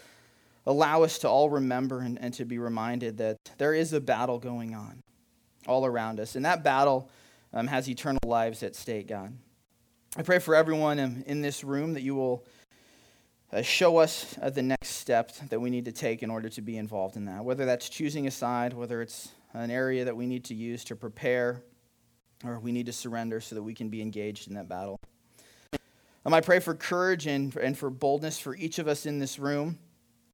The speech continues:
as we leave here, uh, this morning, um, you, that you just give us a, a desire to invite, to, to have relationships with the people that are, that are around us, God, so that they can know who you are, that they can,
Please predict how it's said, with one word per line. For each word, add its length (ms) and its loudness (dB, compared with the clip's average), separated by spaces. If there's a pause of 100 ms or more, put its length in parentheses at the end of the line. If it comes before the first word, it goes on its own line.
(160)
as 160 2
we 80 -2
leave 320 -2
here, 220 2 (280)
uh, 200 0
this 260 -6
morning, 440 -2 (720)
um, 200 -4
you, 120 -4
that 120 -4
you 240 -4
just 240 -16
give 160 2
us 220 -4
a, 280 0 (440)
a 80 -2
desire 480 2
to 220 -4
invite, 460 2
to, 280 -4
to 160 -12
have 160 -4
relationships 720 -4
with 160 -8
the 80 -6
people 340 -8
that 140 0
are, 180 -2
that 100 -2
are 300 -2
around 200 -2
us, 120 -4
God, 300 -2
so 80 -8
that 160 -4
they 160 0
can 180 -4
know 340 2 (380)
who 100 -4
you 280 0
are, 200 2
that 140 -8
they 180 -8
can, 360 -4